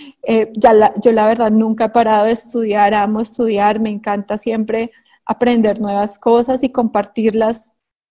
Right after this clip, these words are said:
con los demás. Eh, no vernos diferentes, siempre vernos iguales,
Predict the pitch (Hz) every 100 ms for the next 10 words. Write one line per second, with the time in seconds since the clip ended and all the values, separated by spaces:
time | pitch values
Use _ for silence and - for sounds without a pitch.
0 | _ _ - 220 220 208 190 185 240 269
1 | - _ _ - 302 285 277 262 _ _
2 | 220 208 208 208 - 233 233 240 240 226
3 | 240 240 254 233 202 202 214 226 220 254
4 | 277 - - - 233 208 214 208 214 208
5 | 214 - 233 214 208 196 214 254 -